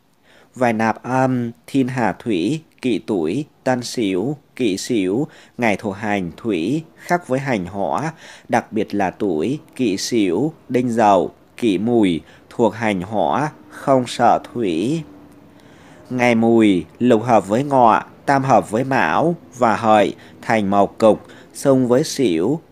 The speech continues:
hình Sửu, hại Tý, phá Tuất và tuyệt Sửu. Vài tuổi xung khắc trong ngày, tuổi Kỷ Sửu, Tân Sửu, tuổi xung trong tháng,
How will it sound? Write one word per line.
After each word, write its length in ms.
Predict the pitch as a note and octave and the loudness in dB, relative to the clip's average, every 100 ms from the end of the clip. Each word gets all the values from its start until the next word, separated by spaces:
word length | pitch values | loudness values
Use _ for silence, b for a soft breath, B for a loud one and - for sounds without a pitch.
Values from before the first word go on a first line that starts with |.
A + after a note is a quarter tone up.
| - | -4
hình 300 | C3 A2+ F2 | 0 0 0
Sửu, 500 | - A2+ F#2 G2 D#3 B B | -2 0 0 -2 -4 B B
hại 320 | - C3 F#2 | -6 -2 -2
Tý, 420 | - A2 G#2+ D#3+ G#3+ _ _ | 0 -2 0 -2 -4 _ _
phá 320 | - A#2 D3 | -8 -4 -2
Tuất 220 | - G3+ - B B - | -2 -2 -4 B B -4
và 180 | A2 | -2
tuyệt 280 | F2+ G#2+ G2 | -2 -4 -6
Sửu. 720 | - - A2+ F2 D2+ G2+ E3+ D#3 _ _ _ _ _ _ B B B B B | -6 -10 -6 -2 -2 -2 -4 -8 _ _ _ _ _ _ B B B B B
Vài 180 | C3+ C3+ | 2 2
tuổi 200 | A#2+ G#2 | 4 0
xung 200 | - D3 | 0 -4
khắc 260 | C#3 F3 - | -2 -4 -2
trong 200 | D3+ B2+ | -2 0
ngày, 420 | A#2 G2+ F2 D2 _ | 0 0 0 -4 _
tuổi 180 | - G2+ | -4 -4
Kỷ 260 | - A#2+ F#2 | -2 -4 -4
Sửu, 560 | - B2+ E2 D#2 D3+ D#3+ _ | -4 -4 -2 -2 -4 -6 _
Tân 200 | C#3 C3+ | -2 -2
Sửu, 540 | B2+ C#3+ G2+ E2 B2+ E3 B B | -4 -4 -2 -2 -2 -6 B B
tuổi 200 | - A2 | 0 0
xung 240 | G2+ C#3+ C3 | 0 -4 -4
trong 200 | C#3 B2+ | -4 -6
tháng, 420 | - A2 G#2 C3+ | -4 -2 -2 -4